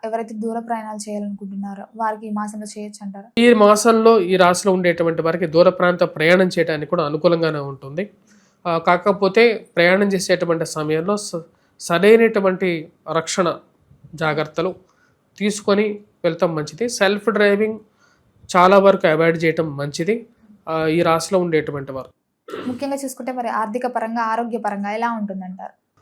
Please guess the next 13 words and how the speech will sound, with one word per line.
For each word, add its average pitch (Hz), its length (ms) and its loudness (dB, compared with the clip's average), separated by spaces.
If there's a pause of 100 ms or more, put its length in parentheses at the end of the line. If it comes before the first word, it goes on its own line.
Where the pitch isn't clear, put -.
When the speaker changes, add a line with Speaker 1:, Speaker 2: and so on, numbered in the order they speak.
(120)
Speaker 2:
ఆర్థిక 180 400 0
పరంగా 202 260 6
ఈ 180 180 4
నెల 175 220 4 (120)
చాలా 165 100 2
డౌన్గా 165 420 0
ఉంటుంది. 151 460 -6 (120)
Speaker 1:
మ్మ్. 208 100 -8 (180)
Speaker 2:
కొత్త 170 220 0
బిజినెస్లు 180 560 0
ఆరంభించటం 165 800 0
అనేది 156 240 -2
కూడా 165 160 0